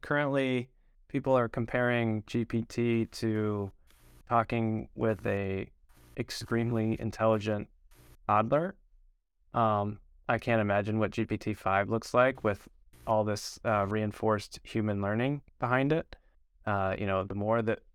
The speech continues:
there were some studies around, um,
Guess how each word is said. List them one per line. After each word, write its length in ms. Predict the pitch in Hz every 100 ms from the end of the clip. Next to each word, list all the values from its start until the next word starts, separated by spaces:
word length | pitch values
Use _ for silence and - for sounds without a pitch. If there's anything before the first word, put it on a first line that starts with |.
| _ _ _ _ _
there 100 | 131
were 80 | 123
some 200 | 113 120
studies 560 | 107 - 127 127 113 - - - _ _ _ _
around, 680 | 123 120 120 123 123 117 113 -
um, 600 | 123 117 113 110 110 101